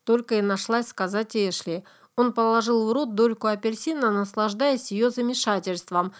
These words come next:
Но надо отдать должное. Эшли быстро взяла себя в руки.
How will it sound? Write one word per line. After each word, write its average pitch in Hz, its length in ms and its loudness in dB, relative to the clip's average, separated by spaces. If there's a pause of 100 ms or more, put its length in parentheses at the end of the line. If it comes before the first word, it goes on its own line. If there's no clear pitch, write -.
(280)
Но 202 140 2
надо 220 340 2
отдать 220 320 0
должное. 196 600 0 (320)
Эшли 240 360 4
быстро 196 400 0
взяла 185 380 0
себя 202 320 -2
в 214 80 -4
руки. 196 480 -2